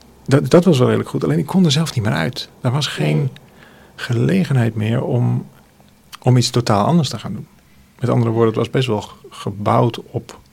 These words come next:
Speaker 1: mijn verhaal, mijn, mm, nou ja, mijn aanwezigheid als het gaat over die, over die seminars. Nou, dat, dat was in één klap was dat voorbij, want ja, covid kwam en ja, we gingen even dicht, zeg maar.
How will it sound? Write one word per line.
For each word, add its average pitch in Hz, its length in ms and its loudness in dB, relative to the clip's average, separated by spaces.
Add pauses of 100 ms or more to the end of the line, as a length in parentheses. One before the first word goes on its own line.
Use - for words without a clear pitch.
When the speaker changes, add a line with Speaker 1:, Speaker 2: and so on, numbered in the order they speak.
(600)
Speaker 1:
mijn 98 240 -4
verhaal, 95 440 -8
mijn, 98 380 -8 (760)
mm, 101 180 -12 (180)
nou 123 140 -8
ja, 101 100 -10
mijn 107 200 -6
aanwezigheid 101 640 -4
als 127 80 -8
het - 100 -14
gaat 107 160 -6
over 104 180 -10
die, - 220 -12 (160)
over 113 120 -10
die 110 100 -8
seminars. 113 440 -10
Nou, - 200 -4
dat, 113 140 -6 (100)
dat 117 200 -2
was 107 280 -2
in 107 100 -2
één 127 140 2
klap 104 220 -2
was 98 140 -4
dat 113 120 -8
voorbij, 165 340 0
want 101 160 -4
ja, 107 200 -6
covid 120 300 -4
kwam 101 360 -6
en 101 220 -6 (840)
ja, 110 360 -6
we 110 60 -10
gingen 107 240 -6
even 101 360 -6
dicht, 160 360 -4 (220)
zeg - 160 -12
maar. - 180 -18